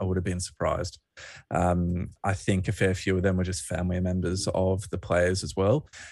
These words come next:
About twenty minutes into the first half, per-, perhaps because people couldn't get there in time, considering the time of day it was, maybe people are coming from work.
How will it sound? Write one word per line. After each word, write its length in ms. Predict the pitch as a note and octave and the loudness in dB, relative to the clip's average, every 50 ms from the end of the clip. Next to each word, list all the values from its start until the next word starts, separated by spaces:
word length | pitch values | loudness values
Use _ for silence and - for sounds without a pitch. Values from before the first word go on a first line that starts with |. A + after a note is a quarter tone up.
| - _ - | -20 _ 0
About 600 | - A#2+ A2 - - C#3 D3 D3+ D3+ D3 B2+ - - | 2 2 2 6 6 8 10 10 10 10 8 6 2
twenty 340 | - - - D3 D3 D3 | -8 0 2 2 4 4
minutes 380 | C3+ B2+ B2+ D3 D3+ - - - | 4 2 2 2 0 -2 -4 -4
into 180 | D3 D3 - - | -4 -4 -2 -2
the 120 | D3+ C#3 | -4 -4
first 340 | - - D3+ D3 C#3 - - | 0 2 2 2 2 2 2
half, 400 | D3+ C#3 C#3+ C#3+ C#3+ - - - _ - | 2 4 4 4 2 0 -4 -14 _ 0
per-, 180 | - C3 - - | 0 0 0 2
perhaps 400 | - B2 A#2+ D3+ - - - - | 0 4 4 4 4 2 -2 -2
because 320 | - D3 - - C#3 A#2+ - | -2 -2 0 2 0 0 2
people 240 | C3 A#2 - B2+ | 0 0 0 0
couldn't 300 | A2 - A#2+ A#2 A2+ G2 G#2+ | -2 -2 0 0 0 0 0
get 220 | - G2 G2 - | 0 -2 0 2
there 180 | A2 G#2 A2 A#2 | 2 4 4 4
in 100 | A#2 A2+ | 4 2
time, 380 | - - A#2 A#2 C3+ F3 F#3 | 0 0 -2 0 0 -2 -4
considering 600 | - - - G#2+ - - G2+ G#2 G#2 G#2 G2+ G2+ | -4 -4 -4 -4 -2 -2 0 2 2 2 2 2
the 80 | F#2+ G2 | 0 -2
time 300 | - - G#2 G2 G2 G2 | -4 -2 0 0 2 2
of 120 | F#2 F#2 | 0 0
day 180 | - F#2+ F#2+ G2 | 0 2 4 4
it 120 | F#2+ - | 4 4
was, 280 | F#2+ G2+ G2+ G2 G2+ - | 4 2 2 2 0 -2
maybe 240 | - F#2 F#2 G2 G2 | -4 -4 -2 -2 -2
people 260 | - G2 F#2+ - G2 | -2 -4 -2 0 -2
are 60 | F#2+ | -2
coming 260 | - - - - - | -2 -2 -6 -6 -6
from 220 | F#2 - - - - | -8 -8 -8 -4 0
work. 320 | F#2+ F#2 G2 G#2 G#2 - | 0 2 2 0 -2 -4